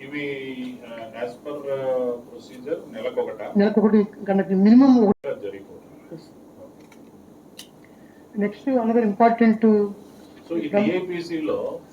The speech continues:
Speaker 2: sir.
Speaker 1: మెయిన్ టేక్‌అవేస్ ఏంటి?
Speaker 2: మెయిన్ టేక్‌అవేస్ ఏంటంటే, ఒకటి, అసలు ముందు ఇన్సెంటివ్ శాంక్షన్ చేయాలంటే only డిఐపిసి is the sanction authority.
Speaker 1: ఓకే.
Speaker 2: అది మేజర్.
Speaker 1: తోనే
Speaker 2: Yes, sir.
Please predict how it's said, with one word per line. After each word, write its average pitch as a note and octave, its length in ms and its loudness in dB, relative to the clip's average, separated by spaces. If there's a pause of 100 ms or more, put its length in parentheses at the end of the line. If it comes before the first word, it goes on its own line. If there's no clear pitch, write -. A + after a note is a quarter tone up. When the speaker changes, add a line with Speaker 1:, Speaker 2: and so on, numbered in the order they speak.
Speaker 2:
sir. F3 120 -10
Speaker 1:
మెయిన్ C#3 240 -8 (120)
టేక్‌అవేస్ D3+ 560 -4
ఏంటి? B2+ 360 -16 (580)
Speaker 2:
మెయిన్ B3 240 6
టేక్‌అవేస్ A#3+ 640 6
ఏంటంటే, A3 280 4
ఒకటి, A#3 460 2 (140)
అసలు F#3+ 220 -2
ముందు A#3 180 6
ఇన్సెంటివ్ A#3 480 6
శాంక్షన్ A#3 500 4
చేయాలంటే G#3 480 2 (360)
only A3+ 140 4
డిఐపిసి A3+ 560 4
is G3+ 60 0
the A3 200 0 (600)
sanction G3+ 260 4
authority. F#3 440 2
Speaker 1:
ఓకే. E3+ 240 -8 (640)
Speaker 2:
అది G3 200 0 (100)
మేజర్. G3 280 4
Speaker 1:
తోనే B3+ 720 -4
Speaker 2:
Yes, E3+ 140 0
sir. D#3+ 200 -12